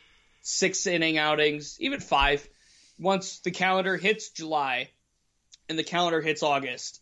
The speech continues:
in a full season, uh, spectrum of baseball. So, yeah, if he could do that, especially in Akron,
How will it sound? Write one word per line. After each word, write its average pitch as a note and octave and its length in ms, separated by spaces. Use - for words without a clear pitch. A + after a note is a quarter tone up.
in D#3 120
a C#3+ 40
full D#3 240
season, C3+ 600
uh, B2+ 320
spectrum D3 580
of C3 120
baseball. B2+ 580
So, C#3+ 480
yeah, A#3+ 300
if D3 120
he G3+ 80
could G3+ 140
do G#3 140
that, G#3 320
especially G#3+ 460
in D3 80
Akron, C4 440